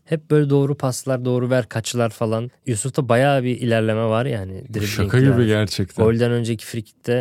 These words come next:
Speaker 1: önce doksanıncı dakikada üç kişiyi çalmadı. Mesela o pozisyonda üç kişi birden Yusuf'a vurdu. Üçüncü de düştü ya çocuk.
Speaker 2: Evet.
Speaker 1: Üçüne de sarı kart göstermesi lazım. İyi hakem.
Speaker 2: <laughs> Doğru.
Speaker 1: Veriyor bunu. Çok iyi hakemler veriyor. Yani orada bir tane sarı kart olmaz bence. Hakem de kötüydü bu arada dün. Ee,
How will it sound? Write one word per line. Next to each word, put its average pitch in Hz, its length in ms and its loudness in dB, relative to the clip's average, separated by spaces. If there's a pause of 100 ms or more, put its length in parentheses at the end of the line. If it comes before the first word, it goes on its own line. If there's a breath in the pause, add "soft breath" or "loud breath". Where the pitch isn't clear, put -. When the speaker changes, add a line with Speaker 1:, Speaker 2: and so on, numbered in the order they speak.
Speaker 1:
önce 120 280 -4
doksanıncı 120 440 -2
dakikada 120 280 -4
üç 120 180 -6
kişiyi 127 360 -4
çalmadı. 120 500 -2 (180 soft breath)
Mesela 139 220 -2
o 196 60 2
pozisyonda 160 760 -2 (100)
üç 226 200 0
kişi 175 260 0
birden 160 240 2
Yusuf'a 156 380 0
vurdu. 147 240 -2
Üçüncü 160 380 0
de 180 140 2
düştü 156 280 -2
ya 151 120 4
çocuk. 95 300 -6
Speaker 2:
Evet. 80 260 0 (200)
Speaker 1:
Üçüne 190 320 2
de 180 60 2
sarı 139 220 0
kart 113 200 0
göstermesi 104 560 -2
lazım. 95 280 -10 (120)
İyi 117 200 2
hakem. 104 360 -2
Speaker 2:
<laughs> - 80 -6
Doğru. 107 300 2 (100)
Speaker 1:
Veriyor 147 380 4
bunu. 123 160 0
Çok 165 260 -2
iyi 175 80 2
hakemler 160 440 -2
veriyor. 151 360 -2 (120)
Yani 131 140 2
orada 165 240 2
bir 170 80 0
tane 180 220 0
sarı 160 240 -6
kart 165 240 -2
olmaz 165 360 -2
bence. 123 200 -2
Hakem 147 280 -2
de 143 80 -2
kötüydü 139 340 -4
bu 110 80 -4
arada 95 300 -6
dün. 160 120 -8 (160)
Ee, 80 60 -12